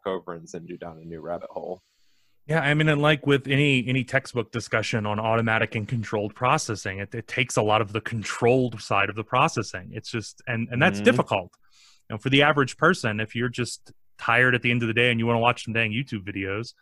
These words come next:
Speaker 2: um, you're not gonna be thinking about stuff like that.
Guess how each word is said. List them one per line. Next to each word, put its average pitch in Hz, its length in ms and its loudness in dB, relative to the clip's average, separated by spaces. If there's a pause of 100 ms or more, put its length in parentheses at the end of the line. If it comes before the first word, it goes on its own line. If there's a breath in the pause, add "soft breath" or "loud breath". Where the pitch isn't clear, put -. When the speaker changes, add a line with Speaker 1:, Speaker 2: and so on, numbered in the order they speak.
(480 soft breath)
Speaker 2:
um, 104 460 -2 (140)
you're 131 160 2
not 147 180 2
gonna 139 140 0
be 120 100 2
thinking 139 380 -2
about 95 240 -2
stuff 98 260 -6
like 95 240 -4
that. 92 280 -6